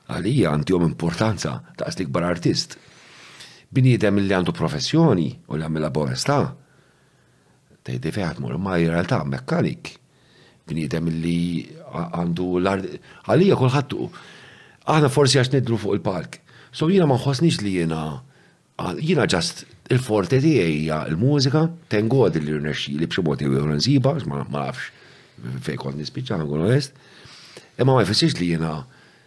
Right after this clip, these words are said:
speċjali minn ħadd ieħor, jiena dik hija l-kapaċità tiegħi. Inti għandek il-kapaċità tiegħek, dak u nirrispetta l-kapaċitajiet differenti. Ikunu fliema jkunu grat, għax ta' ħut huma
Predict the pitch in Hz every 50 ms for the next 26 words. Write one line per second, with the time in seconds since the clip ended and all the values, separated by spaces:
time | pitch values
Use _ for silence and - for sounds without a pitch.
0 | _ _ _ _ - - - 98 87 82 - 85 78 78 80 76 73 71 67 -
1 | 76 67 - - 76 78 92 120 139 165 180 202 180 127 107 101 87 - - -
2 | - - - - - - _ _ _ - 170 - - 78 73 82 - - - -
3 | 73 69 71 65 71 69 - - - 65 90 120 123 123 - - - - - -
4 | _ _ _ - 165 131 131 110 113 117 117 127 123 123 107 92 95 85 85 -
5 | - - - - 180 208 190 190 185 - - _ _ _ _ - - - - -
6 | _ - - 127 143 127 - - 147 151 160 156 139 135 131 - 156 151 - -
7 | 156 160 156 131 123 127 - 127 127 117 113 - 101 - 110 127 143 147 120 123
8 | 123 127 - 117 120 120 110 85 87 85 - - - - _ - 123 123 - -
9 | 196 196 185 180 180 170 139 - 175 185 190 165 107 87 80 69 78 78 78 80
10 | 67 76 76 76 73 107 - - - - - - - - - - - - - -
11 | - 85 85 - 110 104 92 135 170 190 170 - 131 120 110